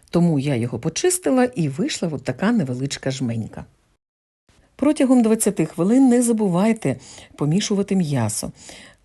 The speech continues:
Бачите, з'явилася золотиста скоринка. Тепер час закладати моркву.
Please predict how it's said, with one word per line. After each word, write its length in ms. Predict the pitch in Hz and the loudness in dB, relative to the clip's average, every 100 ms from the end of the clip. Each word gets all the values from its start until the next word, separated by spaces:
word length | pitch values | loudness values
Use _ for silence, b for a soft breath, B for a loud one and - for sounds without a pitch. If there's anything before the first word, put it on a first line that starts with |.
| - | -6
Бачите, 600 | 147 143 127 - 120 - | -2 0 -2 -4 -4 -4
з'явилася 720 | 139 143 151 143 131 127 - | -4 0 0 0 -2 -4 -4
золотиста 600 | 131 156 147 117 110 - | -2 -2 -2 -2 -4 -4
скоринка. 800 | 104 - 139 123 113 113 139 202 - _ b b b b - | -6 -4 -4 -2 -2 -4 -2 -4 -4 _ b b b b -12
Тепер 340 | 127 117 98 | -10 -8 -10
час 400 | - 156 277 - _ | -6 -4 -4 -6 _
закладати 640 | 143 139 - 113 123 160 139 | -6 -6 -6 -6 -4 -4 -2
моркву. 640 | 127 113 104 - 87 - | -2 -2 -4 -8 -12 -12